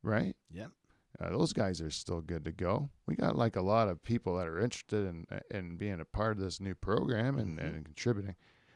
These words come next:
Speaker 1: But I gotta say, uh, as a whole, this hiatus has been a disaster.
Speaker 2: Yeah, pretty much.
Speaker 1: I'm calling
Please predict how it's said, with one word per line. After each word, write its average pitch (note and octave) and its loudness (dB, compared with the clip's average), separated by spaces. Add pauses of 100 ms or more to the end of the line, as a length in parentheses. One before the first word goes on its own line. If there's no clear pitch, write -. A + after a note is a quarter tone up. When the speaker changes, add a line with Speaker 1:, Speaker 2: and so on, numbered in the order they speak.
(160)
Speaker 1:
But A2 4
I C#3+ 10
gotta C#3 6
say, G#2+ 2 (420)
uh, F2 -2
as G#2 2
a F#2 -2
whole, A2 4 (140)
this - 0
hiatus A2+ 4
has F#2 -4
been G#2+ 2
a G2 0
disaster. F2+ 0
Speaker 2:
Yeah, G2+ -8
pretty B2+ 2
much. G#2 -8
Speaker 1:
I'm G#2+ 0
calling B2 6